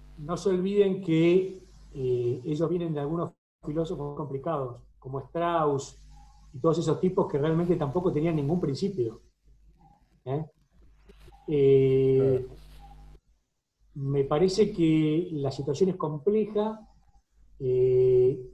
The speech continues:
Speaker 1: yo les comentaba la otra vez que en el librito este que les comenté, que les mostré,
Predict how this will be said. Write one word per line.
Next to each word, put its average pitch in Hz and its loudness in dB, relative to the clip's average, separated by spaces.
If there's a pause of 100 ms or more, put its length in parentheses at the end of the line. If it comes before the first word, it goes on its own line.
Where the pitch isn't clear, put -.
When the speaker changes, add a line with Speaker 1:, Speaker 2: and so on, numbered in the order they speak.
(360)
Speaker 1:
yo 202 6
les 190 4
comentaba 156 4
la 139 2
otra 143 0
vez 151 4 (720)
que 143 0
en 139 0
el 143 0
librito 175 2
este 147 4 (460)
que 135 -4
les 127 -6
comenté, 139 -4
que 143 -2
les 135 -2
mostré, 160 -2